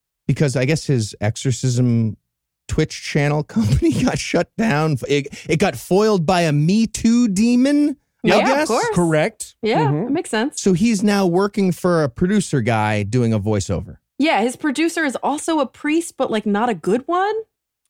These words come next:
Speaker 3: An ex-priest.
Speaker 2: Oh, he's an ex-priest. So
Speaker 3: He was, like, an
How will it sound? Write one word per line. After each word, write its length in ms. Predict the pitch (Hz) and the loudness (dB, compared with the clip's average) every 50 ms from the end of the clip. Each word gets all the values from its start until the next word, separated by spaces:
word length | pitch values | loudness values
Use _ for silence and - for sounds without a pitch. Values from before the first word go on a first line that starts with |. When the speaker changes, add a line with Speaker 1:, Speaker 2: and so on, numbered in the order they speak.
| _ - | _ -2
Speaker 3:
An 160 | 202 185 185 - - | 0 0 0 -2 -2
ex-priest. 960 | 233 262 294 294 - - - - 202 185 156 - - - - - - - - _ | -2 -2 -2 -4 -6 -10 -4 -2 -2 -2 -2 -4 -10 -16 -16 -16 -18 -20 -8 _
Speaker 2:
Oh, 100 | 233 240 | 0 0
he's 160 | 254 247 214 240 | 0 0 0 -2
an 100 | 233 - - | -2 -2 -2
ex-priest. 840 | 233 247 233 - - - - - 262 240 226 214 202 185 160 156 - | -4 -4 -6 -8 -12 -14 -10 -6 -2 -2 0 0 0 0 0 -2 0
So 160 | - 220 202 | 0 0 0
Speaker 3:
He 720 | - - 196 254 285 294 285 254 214 190 185 180 180 185 165 - _ _ _ _ _ - | -2 -2 -2 0 0 0 0 0 0 0 0 0 0 0 -2 -4 _ _ _ _ _ -2
was, 220 | 175 185 165 143 | -2 0 0 2
like, 220 | 175 185 175 165 147 | 2 0 0 0 -2
an 120 | 170 170 | -4 -4